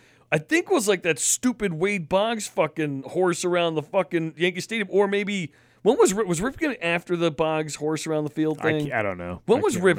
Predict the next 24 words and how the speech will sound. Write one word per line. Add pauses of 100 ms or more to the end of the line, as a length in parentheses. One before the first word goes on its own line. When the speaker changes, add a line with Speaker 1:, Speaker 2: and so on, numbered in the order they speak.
Speaker 2:
remember.
Speaker 1:
Like, (220)
was
that
early
Speaker 2:
Ripken
Speaker 1:
nineties
or
Speaker 2:
was,
Speaker 1:
mid
nineties?
Speaker 2:
no,
it
was
mi-,
that
was
mid
to
late
nineties.
Like,
ninety-seven
maybe?